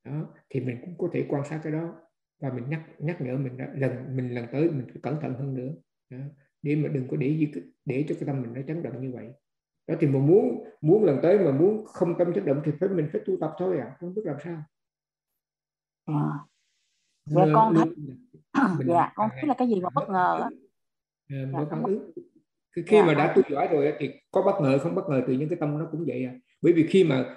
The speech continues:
Speaker 1: cô biết sao không, không phải là, không phải là cô ra cô thấy chiếc xe cô đổ rồi đó, lúc đó là cô mới là, là, mà nghe cái chiếc xe mà ở trong
Speaker 2: Dạ.
Speaker 1: phòng mà nghe chiếc xe mà nó rất là âm là tâm cô đã
Speaker 2: Dạ.
Speaker 1: chấn động rồi.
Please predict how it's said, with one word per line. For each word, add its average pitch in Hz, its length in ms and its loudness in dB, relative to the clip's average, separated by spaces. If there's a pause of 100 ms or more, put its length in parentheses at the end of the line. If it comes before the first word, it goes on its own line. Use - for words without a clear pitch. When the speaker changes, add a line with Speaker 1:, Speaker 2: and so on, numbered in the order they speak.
(100)
Speaker 1:
cô 170 100 6
biết 190 180 6
sao 170 100 0
không, 165 220 -2
không 180 160 -4
phải 151 160 0
là, - 400 -2
không 160 140 -6
phải 151 120 0
là 131 160 0
cô 156 100 2
ra 156 220 0
cô 147 60 -2
thấy 185 100 -10
chiếc 180 160 -6
xe 156 220 -4
cô - 80 0
đổ 147 300 2
rồi 127 140 0
đó, 139 60 -2 (120)
lúc 175 140 2 (100)
đó 165 160 0
là 147 180 0
cô 143 120 4
mới 165 320 2
là, 120 380 -6
là, 123 220 -8 (180)
mà 131 160 -4
nghe 180 160 4
cái 180 140 -4
chiếc 214 180 -2
xe 170 140 0
mà 131 220 -4 (460)
ở 165 220 4
trong 175 200 0
Speaker 2:
Dạ. 170 60 2
Speaker 1:
phòng 131 180 2
mà 127 60 -2
nghe 156 160 0
chiếc - 120 -8 (100)
xe 165 120 -8
mà 151 60 -4 (100)
nó 170 60 0
rất 196 240 2
là - 60 -4
âm 156 160 2
là - 180 -2 (340)
tâm 185 200 2
cô 196 100 6
đã 180 140 4
Speaker 2:
Dạ. - 80 4
Speaker 1:
chấn 262 80 2
động 160 160 0
rồi. 151 180 2